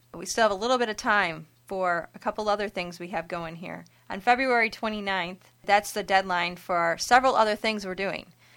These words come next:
The For the Love of Letters contest is still going on, so you have until February twenty-ninth to get your letter postmarked. You just have to write a letter basically about what,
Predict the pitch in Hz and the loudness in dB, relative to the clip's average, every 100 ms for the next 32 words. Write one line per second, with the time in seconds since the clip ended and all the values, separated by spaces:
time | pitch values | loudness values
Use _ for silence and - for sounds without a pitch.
0 | - 190 180 - 220 196 220 269 226 220 | 2 6 8 6 -2 4 6 6 8 8
1 | 226 190 180 - 190 170 - 160 165 - | 8 4 0 -4 -2 -2 0 0 0 -4
2 | - - - 202 190 185 175 160 156 185 | -8 -6 -2 -2 0 -2 0 -2 -2 -6
3 | 208 _ - 190 196 202 190 202 202 185 | -12 _ -10 -8 2 6 6 4 -4 0
4 | 202 220 220 202 - 202 190 185 180 180 | 2 4 4 2 0 -4 -2 0 0 -2
5 | - - - 190 175 185 196 190 180 180 | -10 -20 -14 -10 -4 -4 -4 -6 -6 -2
6 | 175 175 170 208 214 196 165 175 - - | -2 -2 -4 -4 -4 -2 -2 -2 -6 -20
7 | _ - - - 208 190 220 202 190 202 | _ -20 -20 -12 -8 -6 -4 -4 0 2
8 | 196 185 190 214 226 - 202 202 - 214 | 2 4 4 4 0 -4 -4 -4 -4 -4
9 | 196 180 175 190 185 185 - | 2 6 6 6 4 4 2